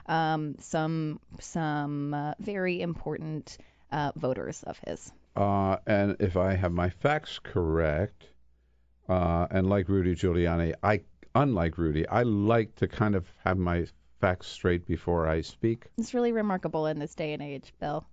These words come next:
Speaker 2: Uh, I know, I know. <laughs> So I believe I have my facts straight that no president had ever addressed the annual convention of the N R A, and Donald Trump has done so now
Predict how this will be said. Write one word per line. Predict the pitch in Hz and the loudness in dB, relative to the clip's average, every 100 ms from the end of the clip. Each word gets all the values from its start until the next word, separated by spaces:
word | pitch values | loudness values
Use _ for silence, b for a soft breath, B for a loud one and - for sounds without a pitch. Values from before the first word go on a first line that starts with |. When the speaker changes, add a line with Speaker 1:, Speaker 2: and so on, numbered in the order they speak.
| - | -2
Speaker 2:
Uh, | 104 | 0
I | 104 - | 2 2
know, | 110 - 76 - | 4 2 0 0
I | - | 2
know. | 311 | 2
<laughs> | - - - - - - - 117 - - - - | 0 -2 -2 -2 -4 -2 0 0 -2 -4 -8 -2
So | 120 | 2
I | 110 | 2
believe | 104 110 127 180 147 | 2 2 4 4 4
I | 127 | 2
have | - 101 | 2 2
my | 101 | 0
facts | 98 101 90 - | 2 0 0 0
straight | 95 87 127 180 B _ | 0 2 0 -10 B _
that | 104 98 | 0 2
no | 107 113 120 | 2 2 2
president | - 110 101 95 92 | 2 2 2 2 2
had | 92 | 2
ever | 92 92 87 | 2 2 2
addressed | 80 85 87 87 | 2 2 2 0
the | 85 80 | 0 2
annual | 85 82 78 | 2 0 0
convention | 82 82 85 85 80 78 b b - | -2 0 0 0 -4 -6 b b -2
of | 87 | 0
the | 87 87 | 2 0
N | 90 | 0
R | 87 87 | 2 2
A, | 87 | 2
and | 82 | 2
Donald | 85 85 82 | 0 0 -2
Trump | 87 85 | -2 -2
has | 80 73 | -2 -2
done | 80 82 | -2 0
so | 80 80 | 0 0
now | 76 | 0